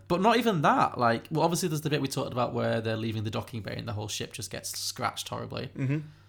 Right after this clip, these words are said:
Speaker 1: Uh, the bit where they beam the rock monster onto the ship
Speaker 2: Mm-hmm.
Speaker 1: so that he can defeat the aliens, the bad aliens.
Speaker 2: Mm-hmm.
Speaker 1: And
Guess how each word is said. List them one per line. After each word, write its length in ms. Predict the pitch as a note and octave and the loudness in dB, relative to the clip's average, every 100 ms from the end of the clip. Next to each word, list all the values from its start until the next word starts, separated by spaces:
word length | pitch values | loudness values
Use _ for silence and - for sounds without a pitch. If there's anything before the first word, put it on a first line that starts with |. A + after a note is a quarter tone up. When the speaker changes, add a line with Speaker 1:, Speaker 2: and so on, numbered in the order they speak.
| - | -6
Speaker 1:
Uh, 220 | - C3+ C3+ | 2 4 6
the 100 | C#3 | 6
bit 200 | F3+ - | 4 6
where 180 | E3 D3+ | 4 6
they 420 | D3 C#3+ C#3+ C#3+ | 6 6 4 4
beam 240 | D#3 C#3+ C3 | 4 4 4
the 80 | |
rock 280 | B2 C#3 - | 2 2 0
monster 440 | C#3+ B2+ - B2+ A#2+ | -4 -2 -2 -2 -2
onto 340 | B2 A#2 G#2+ A2 | 0 0 0 -2
the 480 | A#2 A2+ A#2+ C3 - - - - | -4 -4 -6 -8 -10 -18 -20 -2
ship 320 | - E3+ - - - | 4 4 2 -10 -2
Speaker 2:
Mm-hmm. 220 | C#3 D3 D3+ | 2 2 0
Speaker 1:
so 160 | - - | -4 -2
that 60 | A#2+ | 0
he 60 | |
can 120 | A#2+ G#2+ | -2 -2
defeat 320 | A#2 A#2+ - | -2 -4 -4
the 440 | A#2+ A2 A2 A2+ - | -2 -2 -4 -4 -2
aliens, 460 | B2 A#2 A#2+ C3 | 0 -2 -4 -8
the 100 | - | 0
bad 140 | A#2 A#2+ | 4 4
aliens. 360 | A#2+ B2 B2+ - | 2 -4 -6 -2
Speaker 2:
Mm-hmm. 180 | C3+ | 0
Speaker 1:
And 120 | C3 | 0